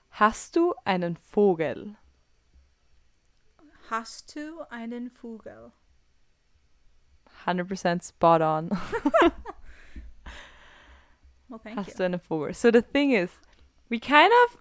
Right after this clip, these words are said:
Speaker 1: approached the meaning of it in this episode already in terms of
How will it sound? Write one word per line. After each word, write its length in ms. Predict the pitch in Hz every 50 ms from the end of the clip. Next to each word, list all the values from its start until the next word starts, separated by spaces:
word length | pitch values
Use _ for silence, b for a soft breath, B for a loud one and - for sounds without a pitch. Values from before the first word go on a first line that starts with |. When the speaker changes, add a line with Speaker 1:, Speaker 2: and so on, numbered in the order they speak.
| _
Speaker 1:
approached 1160 | - 240 208 - - - - - - 220 208 202 208 208 220 220 - - - - - - - -
the 80 | 202 196
meaning 440 | 202 196 196 190 190 196 202 202
of 180 | 208 208 202 226
it 160 | 233 233 226
in 100 | 247 240
this 160 | 233 240 - -
episode 480 | - 233 - 240 240 - 269 254 247
already 600 | 247 247 254 254 247 247 262 269 277 277 262 -
in 180 | - 214 214 220
terms 400 | - - 226 208 202 208 202 202
of 200 | 202 196 196